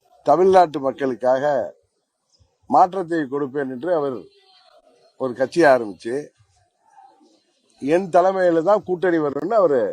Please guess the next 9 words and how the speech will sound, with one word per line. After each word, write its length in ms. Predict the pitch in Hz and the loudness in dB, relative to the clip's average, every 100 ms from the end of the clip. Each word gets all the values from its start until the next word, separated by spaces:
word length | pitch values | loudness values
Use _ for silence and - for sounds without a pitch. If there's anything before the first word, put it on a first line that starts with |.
| - - _ | -8 -20 _
விக்கிரவாண்டிலையும் 680 | 123 151 185 180 175 202 165 | -2 2 4 2 0 -2 -2
சொல்லியிருக்காரு, 460 | 175 175 160 175 240 220 | -2 -4 -2 -2 -4 -2
மதுரையிலையும் 460 | 190 196 185 180 151 | -2 0 -2 -2 -4
சொன்னார். 260 | 143 135 - - | -2 -2 -4 -4
இதை 100 | 175 185 | 0 2
நான் 160 | 180 | 0
சொன்ன 200 | 180 202 190 | -2 0 0
உடனே 180 | 185 165 | -2 -2
விஜயோட 260 | 185 180 | 0 0